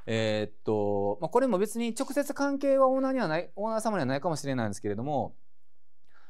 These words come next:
ニュースとしては知っておいた方がいいかなと思います。こういったニュースです。ちょっとこちらを見ます。二千二十年三月に、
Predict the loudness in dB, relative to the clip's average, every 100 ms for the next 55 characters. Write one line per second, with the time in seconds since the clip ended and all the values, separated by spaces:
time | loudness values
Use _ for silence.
0 | -4 0 0 2 0 2 2 2 2 2
1 | 4 2 2 2 0 -2 -2 -4 -6 -6
2 | -4 -4 -6 -10 -12 -10 -6 -2 0 0
3 | 0 0 -2 -6 -12 -12 -12 -10 -10 -4
4 | 0 0 2 2 2 -2 -2 -2 2 4
5 | 4 4 4 4 2 2 2 0 0 -2
6 | -2